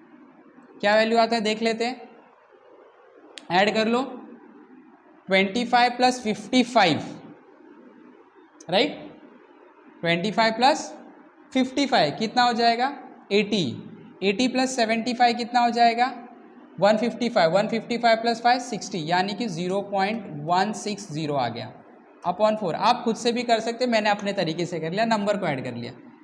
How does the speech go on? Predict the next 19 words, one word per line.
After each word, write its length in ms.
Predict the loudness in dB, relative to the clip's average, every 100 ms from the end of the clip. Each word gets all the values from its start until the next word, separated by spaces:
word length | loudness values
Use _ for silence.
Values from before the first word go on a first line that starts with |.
| -16 -4
Divide 300 | 0 2 2
करोगे, 340 | 0 0 -2 -4 -8 -18 -20 -20 -20 -20 -20 -20 -20 -20 -20 _ -20 _ _ _ -14 -2
फ़ोर 200 | 0 0
ज़ीरो 240 | 0 0
ज़ा 140 | 0 0
ज़ीरो, 280 | -2 0 0 -2 -10 -18 -20 -20 _ _ _ _ -20 -20 -18
ज़ीरो, 300 | -6 -2 0 0 0 -8 -16 -20 -20 -20 _ -20 -20 _ -20 -20 -20 -20 _ _ _ -20 -20 _ -20 -20 -20 -20 -20 -20 -20 _ -20 -20 -20 -20 _ _ -20 -20 -20 -20 -20 -20 -20 -20 -20 -20 -20 -20 -20 -8
डिवाइड 340 | -2 2 2 0
कर 140 | -2
लेते 220 | -2 -4
हैं, 80 | -6
फ़ोर 260 | -4 -4 -2
ज़ीरो 220 | -4 -4
ज़ा 160 | -4 -4
ज़ीरो 220 | -4 -4
हो 80 | -2
जाएगा, 300 | -2 -2 -2
माइनस 400 | 0 0 -2 -4
ज़ीरो, 280 | -4 -2